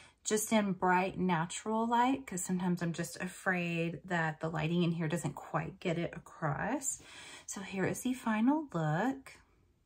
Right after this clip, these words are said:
I really hope you guys can pick up the shift here. It's really, really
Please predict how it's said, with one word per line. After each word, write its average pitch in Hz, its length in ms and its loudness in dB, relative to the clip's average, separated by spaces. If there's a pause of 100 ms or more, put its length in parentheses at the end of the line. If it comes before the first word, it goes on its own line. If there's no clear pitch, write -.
(1160)
I - 40 -8
really 220 480 6
hope 226 260 -2
you 208 80 -4
guys 180 300 2
can 180 180 0
pick 180 300 -4
up 185 140 -4
the 160 100 -2
shift - 480 -4
here. 208 500 -4
It's 180 380 -6
really, 185 1080 2
really 165 840 2